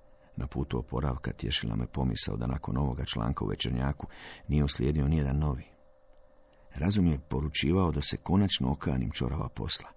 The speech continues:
a srce, a da se okanim razuma. Ali pronalazio sam samo boce različitih oblika i veličina, u rasponu od unučića preko butelji sve do demižonki. Onaj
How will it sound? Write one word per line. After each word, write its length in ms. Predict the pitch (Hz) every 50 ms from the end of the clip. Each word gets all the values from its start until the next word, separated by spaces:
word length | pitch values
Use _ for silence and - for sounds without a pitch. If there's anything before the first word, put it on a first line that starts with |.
| - - - - -
a 140 | - - - - -
srce, 340 | - 87 - - - 67 - - - - - - - - - - - - - - - - - - - - - -
a 120 | - 78
da 120 | 73 73 76
se 180 | - - 71
okanim 420 | 73 - - 82 73 76 78 67 71
razuma. 480 | 80 80 80 78 73 78 - - - - - - - - - - _ - - - - - - - - - - - - _ - - - - - - - -
Ali 260 | 82 80 80 82 76
pronalazio 560 | - - 78 80 101 117 135 131 113 107 98
sam 160 | - - 80
samo 300 | 76 - 104 117 113 90
boce 360 | 78 - 98 95 - - - - - -
različitih 580 | 73 73 73 73 69 - - - - - -
oblika 440 | - - - 62 67 - - - 57
i 100 | 60 67
veličina, 600 | 62 65 65 69 - - 64 64 69 67 65 65 - - - - - -
u 100 | - 71
rasponu 540 | 78 82 87 95 - - 101 95 76 62 62
od 120 | 64 67
unučića 500 | 80 98 101 95 - - - - - -
preko 320 | - 64 62 - - -
butelji 540 | 55 52 57 - - - 76 90 98 90 80 - - - - - -
sve 260 | - - - - 82
do 200 | 78 80 76 71 - -
demižonki. 840 | - 82 78 71 71 73 73 76 71 57 55 - - - - - - - - - - - - - - - - - - - - _ - - - - -
Onaj 240 | 73 78 78 73